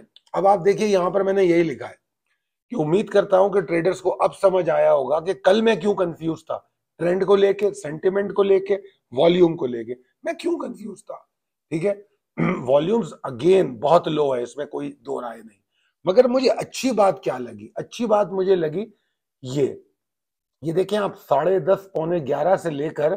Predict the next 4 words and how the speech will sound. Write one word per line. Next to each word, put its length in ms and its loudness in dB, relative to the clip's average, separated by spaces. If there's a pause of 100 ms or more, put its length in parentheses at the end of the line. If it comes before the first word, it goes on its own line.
(440)
तीन 220 0
बजे 280 -2
तक 260 -12 (340)
मार्केट 640 -2